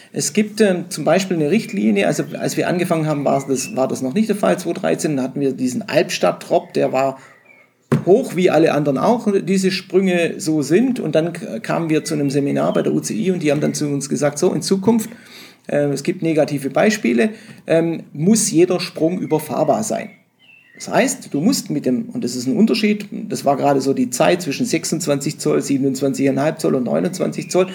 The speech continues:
das ist ein Unterschied, ne, wenn man einen Drop baut oder einen Sprung baut, der überfahrbar sein muss. Und wir waren dann die einzigen eigentlich weltweit, die dann ihren Drop zurückgebaut haben. Weil Richtlinie sagt, muss überfahrbar sein.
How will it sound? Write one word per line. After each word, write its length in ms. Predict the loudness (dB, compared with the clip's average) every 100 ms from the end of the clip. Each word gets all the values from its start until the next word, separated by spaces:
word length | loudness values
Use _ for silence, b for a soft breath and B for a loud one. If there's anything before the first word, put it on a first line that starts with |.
| B B -6
das 140 | -4
ist 140 | -2
ein 80 | -2
Unterschied, 580 | 0 2 2 2 0 0
ne, 180 | -2 -2 -2
wenn 120 | 0
man 300 | 2 0 -2
einen 300 | -2 0 0
Drop 300 | -2 -2 2
baut 340 | 4 4 4
oder 260 | 2 2 0 B B
einen 120 | -4
Sprung 300 | -2 -2 0
baut, 200 | 0 0
der 80 | -2
überfahrbar 540 | -2 -2 0 2 0
sein 260 | 0 -2 -2
muss. 220 | -2 -4 B B B B B _
Und 380 | 2 2 0 2
wir 140 | 4
waren 180 | 6 6
dann 140 | 4
die 100 | 4
einzigen 540 | 2 0 0 2 2 2
eigentlich 340 | 0 -2 0
weltweit, 500 | 2 2 2 2 4
die 60 | 2
dann 180 | 0 0
ihren 280 | 0 0
Drop 260 | 0 -4 -4
zurückgebaut 600 | -4 -4 -4 -6 -8 -10
haben. 220 | -14 -16 _ _ _ _ _
Weil 280 | -4 -4 -8 -10
Richtlinie 640 | -2 0 -2 -6 0 2
sagt, 360 | 2 0 -2 -14 _
muss 240 | -4 -2
überfahrbar 560 | -4 -4 -4 -4 -4 -6
sein. 200 | -10